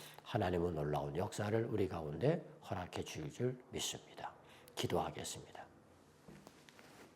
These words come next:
사랑과 은혜가 충만하신 하나님, 우리가 하나님의 뜻, 하나님의 생각을 따라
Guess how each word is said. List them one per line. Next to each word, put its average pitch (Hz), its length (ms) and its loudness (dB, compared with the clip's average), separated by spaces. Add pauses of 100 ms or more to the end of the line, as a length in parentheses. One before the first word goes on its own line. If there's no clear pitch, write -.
(2000)
사랑과 120 440 12
은혜가 113 200 12
충만하신 107 600 12
하나님, 98 760 8 (680)
우리가 117 320 12
하나님의 110 520 12
뜻, 107 180 10
하나님의 104 380 10
생각을 98 540 6
따라 90 420 4